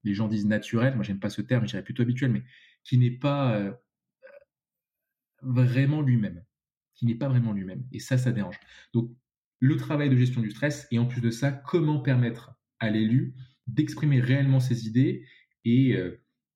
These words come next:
de faire en sorte qu'elles soient comprises. Et là, t'as les travaux techniques, communication, euh, non verbale,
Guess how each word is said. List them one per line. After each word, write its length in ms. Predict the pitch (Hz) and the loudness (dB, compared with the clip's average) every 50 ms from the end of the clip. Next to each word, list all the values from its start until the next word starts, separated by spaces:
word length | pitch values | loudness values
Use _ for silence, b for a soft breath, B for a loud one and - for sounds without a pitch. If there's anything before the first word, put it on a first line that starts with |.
| _ _ _ - | _ _ _ -12
de 60 | - | -8
faire 260 | - - 127 113 101 | -4 -2 0 0 0
en 60 | 101 | -2
sorte 260 | - - 139 127 - | -2 0 0 0 0
qu'elles 80 | - 104 | -2 -4
soient 260 | - - - 113 110 | -4 -2 -2 -2 -2
comprises. 640 | - - - 113 101 - - 156 180 156 127 - - - | -2 -2 -2 -2 0 0 0 0 0 0 -2 -4 -4 -4
Et 20 | |
là, 100 | 104 107 | -4 -4
t'as 140 | 104 - 98 | -2 -2 -4
les 120 | 92 92 | -4 -4
travaux 360 | - - - 110 - 101 101 95 | -6 -6 -8 -4 0 0 0 0
techniques, 720 | - - 110 - - 123 131 127 - - - - _ _ _ | 0 -2 -2 0 2 2 2 2 0 -4 -8 -12 _ _ _
communication, 760 | - 127 101 98 98 98 92 - - 107 98 95 92 90 90 | -2 0 2 2 0 0 -4 -2 0 0 0 0 0 -4 -4
euh, 60 | 87 90 110 127 _ _ - - - - 120 _ _ - - 131 127 - _ _ _ _ _ - | -4 -6 -6 -8 _ _ -18 -16 -14 -14 -16 _ _ -12 -12 -12 -12 -12 _ _ _ _ _ -2
non 220 | 110 110 117 113 104 | 2 4 4 4 4
verbale, 580 | 113 104 92 98 113 131 156 139 123 - B | 2 0 0 0 2 2 2 2 0 -2 B